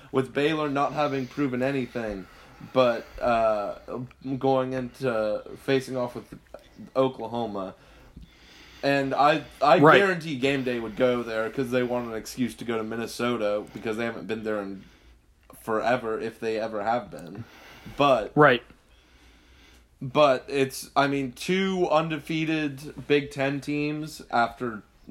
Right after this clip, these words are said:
Speaker 1: nine, eight, nine weeks of the season. That's, that screams Game Day. Uh,
Speaker 2: Call me, call me fucking crazy, but I think Michigan wins this weekend.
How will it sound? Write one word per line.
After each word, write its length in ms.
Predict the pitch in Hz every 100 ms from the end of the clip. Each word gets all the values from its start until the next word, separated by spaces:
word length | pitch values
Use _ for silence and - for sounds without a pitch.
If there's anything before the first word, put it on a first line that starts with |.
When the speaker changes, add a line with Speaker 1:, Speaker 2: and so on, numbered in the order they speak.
| 127
Speaker 1:
nine, 580 | 117 117 131 135 143 135
eight, 380 | 139 143 143 - _
nine 400 | 135 123 131 135
weeks 260 | 131 135 -
of 60 | 123
the 100 | 123
season. 520 | 131 135 139 147 160 - _ _ _
That's, 400 | 131 127 127 -
that 300 | - 143 147
screams 600 | - - 143 131 120 117 -
Game 320 | 117 208 117 101
Day. 340 | 110 113 139 - - - - - - -
Uh, 260 | 127 123 117
Speaker 2:
Call 200 | - 196
me, 200 | 208 202
call 280 | - - 185
me 100 | 185
fucking 420 | 170 196 180 156 139
crazy, 360 | 156 147 131
but 120 | 123
I 80 | 120
think 180 | 123 120
Michigan 380 | 120 110 113 104
wins 180 | 107 98
this 180 | 98 -
weekend. 320 | 101 107